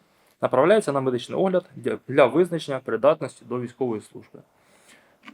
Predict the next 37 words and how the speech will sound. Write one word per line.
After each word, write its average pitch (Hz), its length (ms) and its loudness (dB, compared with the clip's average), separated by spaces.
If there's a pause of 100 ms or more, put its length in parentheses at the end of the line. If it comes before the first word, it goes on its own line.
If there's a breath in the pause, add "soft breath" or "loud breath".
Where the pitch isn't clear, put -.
(140)
Але, 175 300 6
як 185 120 2
я 147 80 6
вже 135 140 2
казав, 143 520 2
бувають, 127 520 2
на 123 80 -4
жаль, 120 180 -2
такі 123 220 -8
випадки, 139 420 2
коли, 135 520 2
е, 110 440 -6 (140)
з'ясовується, 117 640 -2
що 113 120 -10
право 120 280 0
на 117 80 -4
відстрочку 131 400 -4
він 110 60 -8
має 139 200 -2
вже 117 200 -2
після 156 220 -14
проходження 113 440 -6
В 104 80 -14
Л 87 160 -14
К. - 60 -20 (200)
На 120 120 -8
жаль, 165 140 0
такі 127 220 -12
випадки 110 500 -10
є. - 80 -20 (880 loud breath)
Тому 175 360 4
звертаюсь 147 640 2
до, 139 520 4
е, 120 380 -2
всіх 135 240 -6
військовозобов'язаних 123 600 -4
чоловіків, 160 540 -2